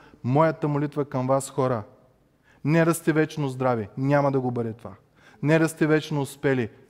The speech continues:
няма да го бъде това. Моята молитва е да осъзнаете Бога, да познаете Бога.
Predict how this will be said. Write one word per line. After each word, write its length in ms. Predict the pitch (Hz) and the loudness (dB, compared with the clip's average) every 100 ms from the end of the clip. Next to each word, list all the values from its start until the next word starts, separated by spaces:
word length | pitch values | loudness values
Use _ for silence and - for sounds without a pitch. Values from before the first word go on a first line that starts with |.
| - | -4
няма 320 | 135 131 131 | 0 2 0
да 100 | 127 | -2
го 120 | 120 | -2
бъде 220 | 117 113 | -2 -4
това. 200 | 107 101 - _ - | -6 -14 -16 _ -10
Моята 560 | 107 110 131 156 156 160 | -4 0 2 0 -2 -4
молитва 600 | 143 117 131 131 127 117 | -2 -2 -4 -4 -6 -4
е 140 | 110 - - _ - | -8 -12 -20 _ -2
да 120 | 113 | 0
осъзнаете 1040 | 107 - 101 90 98 117 135 139 147 147 147 - - _ _ _ _ - | 0 -2 -12 -8 -4 -2 -2 -2 -2 -2 -6 -20 -20 _ _ _ _ -16
Бога, 380 | 101 101 98 92 - | -10 -10 -10 -16 -12
да 140 | 110 107 | -6 -6
познаете 600 | - 101 117 123 120 117 | -6 -4 -2 -2 -4 -6
Бога. 300 | 113 107 | -6 -6